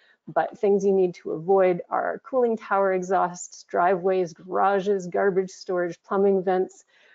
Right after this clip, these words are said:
um, thoroughfares, truck loading areas. So this will keep your building healthy. It'll also keep your installation code compliant.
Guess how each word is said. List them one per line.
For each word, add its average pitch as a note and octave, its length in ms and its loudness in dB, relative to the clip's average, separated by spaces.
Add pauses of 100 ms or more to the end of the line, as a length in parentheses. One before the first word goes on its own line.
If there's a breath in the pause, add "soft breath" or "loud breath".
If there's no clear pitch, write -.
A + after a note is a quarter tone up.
(140)
um, F3 580 -2 (140)
thoroughfares, A3+ 720 2
truck - 320 -6
loading F#3 320 -2
areas. F3+ 460 -8 (240)
So - 200 -2
this B3 280 0
will F3+ 140 0
keep A3+ 340 -10
your F3 100 -2
building E3+ 340 -4
healthy. B3 600 -6
It'll F#3+ 220 -2
also F3 340 -4
keep E3 300 -8 (140)
your F3 420 -4
installation F3+ 640 -6
code F3+ 240 -8
compliant. - 640 -20